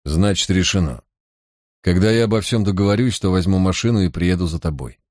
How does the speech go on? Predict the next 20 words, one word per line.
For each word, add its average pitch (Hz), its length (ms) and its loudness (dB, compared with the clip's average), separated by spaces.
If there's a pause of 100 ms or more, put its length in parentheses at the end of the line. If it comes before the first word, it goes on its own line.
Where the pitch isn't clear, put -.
(360)
Когда 90 320 2
именно, 98 300 2
не 92 140 2
знаю, 87 420 0
но 73 320 -2 (160)
точно 80 380 -2
вечером. 67 480 -6 (580)
Так 92 160 0
что 101 120 -2
будь 90 220 0
готова". 92 420 -2 (800)
Сделав 85 400 0
шаг 82 200 -2
вперёд, 98 440 -4 (360)
Нетта 98 320 0
положила 90 560 0
руки 90 260 -2
мне 85 160 0
на 82 80 0
плечи. 71 460 -8